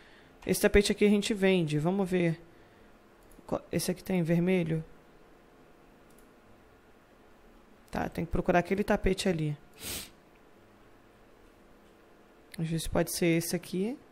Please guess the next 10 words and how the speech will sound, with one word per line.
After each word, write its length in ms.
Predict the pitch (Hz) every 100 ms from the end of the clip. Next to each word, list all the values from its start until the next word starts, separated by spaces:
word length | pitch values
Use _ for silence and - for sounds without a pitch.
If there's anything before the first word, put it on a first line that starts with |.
| -
Não. 260 | 156 147 156 - - - - - - - - - - - - - - - - - - -
Esse 180 | 185 170
também 240 | - 175 175
não 160 | 180
é. 300 | 185 202 240 - - - - - - - - - - - - - - - - - - - - - - - -
Esse 200 | - 208
é 20 | 220
da 80 |
mesma 300 | 190 175 175
largura? 720 | 165 156 156 170 180 156 151